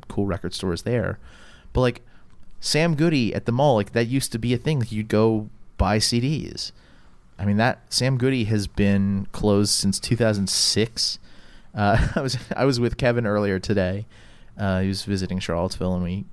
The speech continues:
grabbed a cup of coffee, and we were talking about F Y E, which somehow is still open, um, and has,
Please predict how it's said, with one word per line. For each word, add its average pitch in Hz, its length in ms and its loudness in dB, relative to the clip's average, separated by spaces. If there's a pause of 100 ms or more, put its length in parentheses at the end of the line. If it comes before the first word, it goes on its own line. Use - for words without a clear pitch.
grabbed 95 220 -4
a 107 40 -8
cup 95 140 -6
of 95 60 -6
coffee, 90 320 -2
and 90 100 -2
we 90 80 -2
were 90 80 -2
talking 92 300 -2
about 90 280 0 (440)
F 117 180 0
Y 110 300 2
E, 117 380 -4
which - 340 -2
somehow 120 580 2
is 87 140 -2
still - 480 -2
open, 180 480 -2 (720)
um, 95 480 2 (720)
and 110 120 0
has, 104 600 2